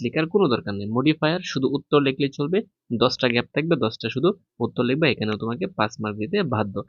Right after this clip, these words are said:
কানেক্টর, এখানে গ্যাপ থাকতে পারে দশটা বা চোদ্দটা, so তুমি লিখবা হচ্ছে কি, দশটা থাকবে, দশটা চোদ্দটা থাকতে পারবে, মানে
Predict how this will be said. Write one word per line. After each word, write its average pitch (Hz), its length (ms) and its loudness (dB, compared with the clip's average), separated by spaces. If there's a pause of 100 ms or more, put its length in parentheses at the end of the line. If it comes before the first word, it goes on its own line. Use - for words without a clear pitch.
(260)
কানেক্টর, 196 460 2 (380)
এখানে 151 380 2
গ্যাপ 127 280 0
থাকতে 143 240 0
পারে 143 220 2 (320)
দশটা 127 280 0
বা 127 120 4
চোদ্দটা, 127 440 0 (340)
so - 160 -2 (400)
তুমি 160 160 4
লিখবা 139 280 2
হচ্ছে 139 280 0
কি, 180 120 2 (120)
দশটা 196 320 2
থাকবে, 113 260 -2
দশটা 107 360 -6
চোদ্দটা 117 320 -4
থাকতে 110 280 -4
পারবে, 120 300 -2
মানে 113 180 -2